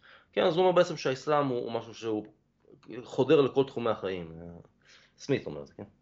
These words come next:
אבל טעות היא לשער שרגש דתי אמיתי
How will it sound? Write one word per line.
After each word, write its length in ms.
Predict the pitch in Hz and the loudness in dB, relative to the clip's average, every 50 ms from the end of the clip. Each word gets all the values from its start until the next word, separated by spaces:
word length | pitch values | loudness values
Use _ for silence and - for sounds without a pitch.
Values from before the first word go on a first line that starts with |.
| _ _ - - - - - _ _ _ _ _ - | _ _ -20 -20 -20 -20 -20 _ _ _ _ _ -2
אבל 180 | - 147 156 151 | 2 4 4 4
טעות 380 | - - 220 - 277 302 - | 4 4 4 4 4 4 2
היא 80 | 277 233 | 2 2
לשער 440 | 170 156 - - 151 165 196 180 160 | 2 2 2 2 4 6 6 6 4
שרגש 420 | - - 135 135 190 208 190 147 | 2 0 -2 0 0 0 -2 -2
דתי 280 | 131 131 - - 185 180 | -4 -4 -2 0 2 2
אמיתי 540 | 151 127 113 - - 254 202 139 113 123 | 2 0 -2 -4 -6 -4 -4 -4 -6 -6